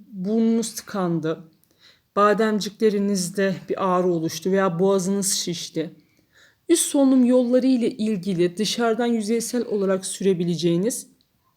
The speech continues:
çok, e, güzel doğal bir krem. Bu da aynı şekilde kırk C C.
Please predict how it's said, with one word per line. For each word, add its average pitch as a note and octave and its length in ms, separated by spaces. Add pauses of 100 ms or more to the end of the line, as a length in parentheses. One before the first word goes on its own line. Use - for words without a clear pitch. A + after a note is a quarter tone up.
(540)
çok, C#4+ 400
e, - 20
güzel G#3 480
doğal G#3 360
bir B3+ 180
krem. G#3 420
Bu D4+ 80
da C4+ 80
aynı A3+ 160
şekilde F#3+ 420
kırk F#3 200
C - 280
C. C4+ 360